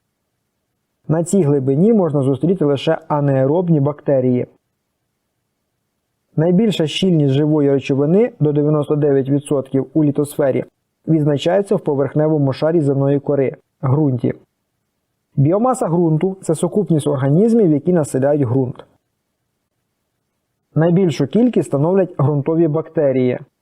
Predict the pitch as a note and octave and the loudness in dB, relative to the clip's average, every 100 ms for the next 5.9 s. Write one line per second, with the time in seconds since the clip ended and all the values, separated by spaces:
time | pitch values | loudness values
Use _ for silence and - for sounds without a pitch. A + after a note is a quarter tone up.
0 | - D3+ D#3 D#3 D#3 D3+ D#3+ B2+ - G3 | -4 -2 -2 -2 -4 -4 -4 -4 -2 -2
1 | A3 D3 C#3 D3 - D3 A#2 - _ _ | -2 -4 -2 -2 -2 -4 -4 -8 _ _
2 | _ _ _ C#3+ D#3+ D#3+ F3 G3 F3 D3+ | _ _ _ -4 -2 -2 0 0 2 0
3 | - D#3 G#3+ A#3+ D3+ D3+ F#3+ D3 D3+ E3 | 0 -2 0 0 0 2 2 2 2 2
4 | F#3 D#3+ C#3 C3 C3+ A#2+ C#3 - E3 - | 2 2 2 2 0 -2 -6 -2 -2 0
5 | D3 D3+ D3+ D3 - D3+ C3 B2+ | 0 0 0 -2 -2 0 0 -2